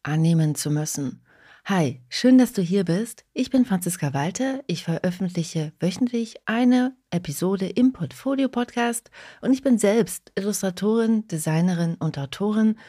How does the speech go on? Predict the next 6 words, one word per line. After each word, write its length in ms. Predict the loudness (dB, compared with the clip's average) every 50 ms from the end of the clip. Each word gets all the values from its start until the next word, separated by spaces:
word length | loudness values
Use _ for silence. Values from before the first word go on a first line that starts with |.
| -20 -20 -12
und 320 | -4 0 0 0 0 0 -6
Expertin 760 | -8 -8 -10 -10 -4 -2 0 0 0 -2 -2 -2 -2 -4
für 220 | -4 -2 -2 -2 -2
Positionierung 1200 | 0 -4 -4 -2 -2 -4 -4 -4 -8 -6 -4 -2 0 0 2 0 0 0 0 -2 -2 -2 -4 -4 -2
und 320 | 0 0 0 0 -2 -6
Akquise 680 | -8 -8 -8 -4 0 2 2 2 2 2 0 -2 -4